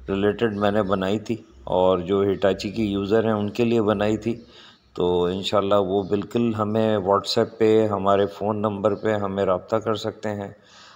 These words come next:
और लाइक करें, अ, रिपेयर प्रोजेक्टर पाकिस्तान, इसलिए कि ये मेंटेनेंस से रिलेटेड चैनल है और इसमें काफ़ी आपको समझ बूझ मिल जाएगी एक आम आदमी को। तो जो ज़ाहिर है, अ,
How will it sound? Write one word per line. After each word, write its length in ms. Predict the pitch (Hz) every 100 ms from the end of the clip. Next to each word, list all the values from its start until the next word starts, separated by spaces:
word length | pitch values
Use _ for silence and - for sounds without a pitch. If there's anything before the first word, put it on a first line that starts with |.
| _ -
और 280 | 92 98 92
लाइक 300 | 98 104 -
करें, 260 | 120 120 117 117
अ, 380 | - 101 98 98
रिपेयर 440 | 95 92 107 113
प्रोजेक्टर 540 | 110 110 104 104 110
पाकिस्तान, 680 | 107 101 95 110 - 113 113 113 - _ - _ -
इसलिए 380 | 110 110 117 120
कि 120 | 117
ये 140 | 110
मेंटेनेंस 640 | 110 101 101 104 113 135 127
से 80 | 135
रिलेटेड 600 | 117 107 113 113 120 113
चैनल 400 | 113 104 110 113
है 140 | 113 113 - - _ - -
और 180 | 95 92
इसमें 320 | 82 - 110
काफ़ी 380 | - 101 101 107
आपको 280 | 101 101 104
समझ 320 | 101 98 98
बूझ 180 | 95 95
मिल 220 | 98 92
जाएगी 300 | 104 104 107
एक 180 | 101 -
आम 200 | 98 95
आदमी 300 | 95 90 104
को। 160 | 113 110
तो 280 | 107 98 92
जो 260 | 98 98
ज़ाहिर 280 | 92 98 95
है, 160 | 104 104
अ, 580 | - - - _ -